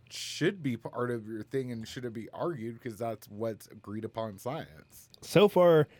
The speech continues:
Speaker 2: there's been no evidence that evolution takes place.
Speaker 1: What do you mean there's been no evidence that evolution takes place? The science,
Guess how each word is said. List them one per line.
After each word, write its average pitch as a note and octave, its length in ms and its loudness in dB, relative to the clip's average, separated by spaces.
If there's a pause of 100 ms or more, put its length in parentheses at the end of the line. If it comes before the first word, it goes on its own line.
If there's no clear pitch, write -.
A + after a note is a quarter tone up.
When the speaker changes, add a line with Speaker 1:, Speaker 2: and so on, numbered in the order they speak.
(160)
Speaker 2:
there's C#3+ 280 6
been B2 600 4 (1160)
no C3+ 840 8 (120)
evidence B2 560 6
that B2 180 -4
evolution A#2 1000 4
takes B2 260 2
place. A2+ 580 -4 (840)
Speaker 1:
What G3+ 100 -2
do G#3 60 4
you G3+ 40 2
mean F#3+ 160 2
there's D3 200 2
been C#3 220 0
no B2+ 220 4
evidence A#2 520 -2
that A2 200 -12 (160)
evolution A#2+ 440 -4
takes A2 260 -6
place? - 340 -12 (260)
The E3+ 240 4 (440)
science, G3 960 0